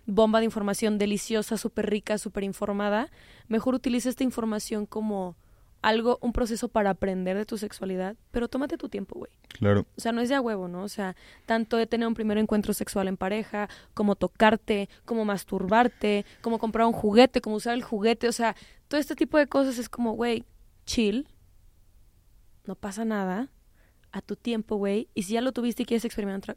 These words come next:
Speaker 1: exper-, experimentar otra cosa, date, y si ya lo tuviste y no quieres hacer nada más porque te gustó, date, güey. O sea, el chiste aquí es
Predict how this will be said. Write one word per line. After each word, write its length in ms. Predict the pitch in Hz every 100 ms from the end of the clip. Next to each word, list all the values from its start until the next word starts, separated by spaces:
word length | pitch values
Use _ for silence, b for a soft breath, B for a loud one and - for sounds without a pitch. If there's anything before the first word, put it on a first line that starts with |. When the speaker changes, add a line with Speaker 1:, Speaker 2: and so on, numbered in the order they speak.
| -
Speaker 1:
exper-, 380 | 214 - - 220
experimentar 460 | - - 214 208 214
otra 120 | 233
cosa, 220 | 226 220
date, 320 | 240 302 480 _ B B B
y 80 | 220
si 40 |
ya 60 | 240
lo 80 | 254
tuviste 360 | 254 247 -
y 40 | 254
no 100 | 247
quieres 220 | 254 240
hacer 200 | 240 240
nada 120 | 240
más 180 | 233 226
porque 140 | 233
te 100 | 233
gustó, 360 | 214 208 226 226
date, 220 | 269 285 349
güey. 160 | 262 - - b b b
O 40 | -
sea, 100 | 214
el 60 | 208
chiste 280 | 247 -
aquí 180 | 262 -
es 180 | 247 233